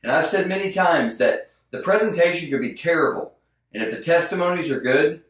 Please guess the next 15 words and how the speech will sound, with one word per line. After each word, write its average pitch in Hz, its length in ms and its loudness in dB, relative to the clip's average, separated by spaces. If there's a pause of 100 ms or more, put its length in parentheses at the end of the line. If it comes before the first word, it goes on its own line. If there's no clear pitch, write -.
(560)
everybody's 120 480 -2
signing 113 320 0
up. - 340 -2 (380)
And 117 120 -4
if 120 80 -2
the - 60 -6
presentation 180 680 0
is 139 120 2
awesome 214 500 2 (320)
and 107 100 -8
the 107 120 -2
testimonies 160 600 2
aren't 151 220 2
any 131 80 -2
good, 151 320 2